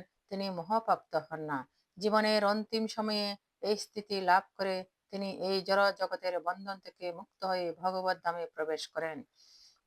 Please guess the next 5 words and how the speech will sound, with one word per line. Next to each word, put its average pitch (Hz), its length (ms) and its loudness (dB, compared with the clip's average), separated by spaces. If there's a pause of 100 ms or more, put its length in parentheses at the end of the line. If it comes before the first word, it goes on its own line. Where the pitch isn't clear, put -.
তাৎপর্য, 175 480 4 (920)
কৃষ্ণ 247 380 2
ভাবনামৃত 262 680 8 (180)
অর্থাৎ 214 420 8 (260)
ভগবত 214 420 6